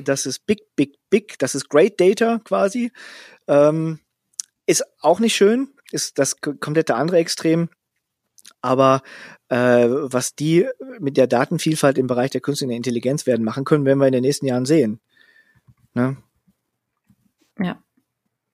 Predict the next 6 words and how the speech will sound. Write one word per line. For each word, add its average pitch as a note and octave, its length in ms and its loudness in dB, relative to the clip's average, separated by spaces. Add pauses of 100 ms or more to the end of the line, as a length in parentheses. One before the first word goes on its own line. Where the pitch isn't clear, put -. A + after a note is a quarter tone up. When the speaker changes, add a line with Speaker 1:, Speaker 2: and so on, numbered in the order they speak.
(460)
Speaker 1:
So, B2 240 2 (180)
Punkt A#3 180 2
fünf G#3+ 300 2
von C3+ 500 -4
Stefan B2+ 460 -4
Eppler. - 360 -10